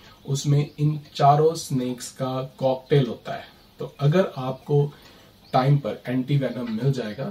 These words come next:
तो आपकी लाइफ बच जाएगी। और वैसे भी already eighty-five percent तो आप सेव ही हैं। तो घबराइए मत, क्योंकि अगर घबराएंगे तो blood circulation और fast होगी।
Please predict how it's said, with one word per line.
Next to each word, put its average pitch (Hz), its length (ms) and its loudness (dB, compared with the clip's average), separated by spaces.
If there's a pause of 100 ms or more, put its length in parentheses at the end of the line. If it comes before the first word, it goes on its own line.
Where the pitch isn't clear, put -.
(100)
तो 120 240 -4
आपकी 107 400 -12
लाइफ 104 340 -8 (140)
बच 113 200 -10
जाएगी। 98 340 -12
और 107 280 -16
वैसे 120 300 -2
भी 104 180 -2 (800)
already 151 360 4 (140)
eighty-five 147 580 0
percent 120 400 -10 (100)
तो 123 100 -4
आप - 360 -12
सेव 127 460 0
ही 135 80 -2
हैं। 110 220 -10 (200)
तो 135 220 -2 (420)
घबराइए 120 560 0
मत, 151 280 -2
क्योंकि 120 220 -8
अगर 117 320 -10
घबराएंगे 147 640 -2
तो 139 140 -4
blood - 280 -14
circulation 110 760 -10
और 139 200 -4
fast 139 320 -4
होगी। 135 260 -4